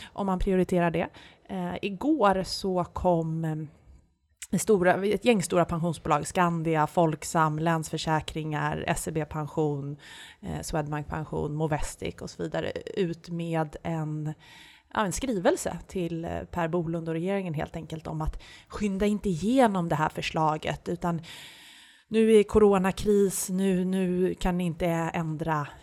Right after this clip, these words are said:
eh, nu kan ni inte förbättra flytträtten för pensionsspararna. Och jag har jättesvårt att förstå vad det har med corona att göra, för det handlar om ja, nej, jag, jag har väldigt svårt att förstå det.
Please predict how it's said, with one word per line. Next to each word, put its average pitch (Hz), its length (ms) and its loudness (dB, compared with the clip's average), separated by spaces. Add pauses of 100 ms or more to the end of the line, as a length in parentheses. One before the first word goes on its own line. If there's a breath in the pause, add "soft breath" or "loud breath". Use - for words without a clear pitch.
(120)
eh, 165 160 -4
nu 180 120 0
kan 202 140 4
ni 185 60 0
inte 165 140 -4
förbättra 156 600 -2 (180)
flytträtten - 680 -6
för - 120 -14
pensionsspararna. 170 920 -2
Och 185 80 -4
jag 180 100 4
har 175 80 6
jättesvårt 165 520 -2
att 160 60 -10
förstå 160 340 -4
vad - 100 -4
det 156 100 -6
har 147 160 -6
med - 160 -12
corona 165 460 0
att 170 80 2
göra, - 360 -2
för - 80 -12
det 165 60 -2
handlar 151 300 -4
om 147 240 -4 (1800 loud breath)
ja, 175 260 0
nej, 185 300 -4
jag, 180 240 0
jag 185 80 4
har 180 100 4
väldigt 160 280 0
svårt 160 240 -6
att 170 60 -16
förstå 151 280 -6
det. - 140 -6